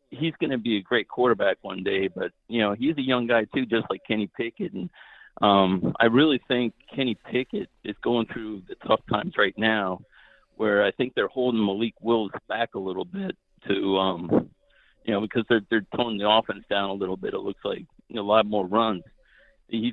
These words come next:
throws, like, ten, fifteen passes a game. And, um, so I think, you know, I'm looking forward to see some more growth from Kenny. And also,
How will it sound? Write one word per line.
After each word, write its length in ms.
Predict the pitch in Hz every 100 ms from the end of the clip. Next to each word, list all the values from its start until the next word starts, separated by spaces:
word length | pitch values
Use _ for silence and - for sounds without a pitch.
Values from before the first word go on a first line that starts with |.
| -
throws, 300 | 131 127 113
like, 160 | 107 - -
ten, 220 | 117 107 _ _ _ _
fifteen 360 | 120 120 117 117
passes 460 | - 113 113 101 95
a 40 |
game. 380 | 92 117 117 85 - - _ _ _ _ -
And, 240 | 107 104 101
um, 340 | 98 95 98 -
so 80 | 123
I 100 | 123
think, 300 | 143 127 - _ _ _ _ _
you 100 | - 127
know, 60 |
I'm 140 | 127 143
looking 220 | - 123 -
forward 200 | 120 113
to 60 | 110
see 220 | 120 120 -
some 100 | 101
more 220 | 110 107
growth 300 | 98 110 110 -
from 140 | 98 -
Kenny. 340 | 104 117 120 - - -
And 640 | - 98 98 98 98 - -
also, 500 | 110 - 113 107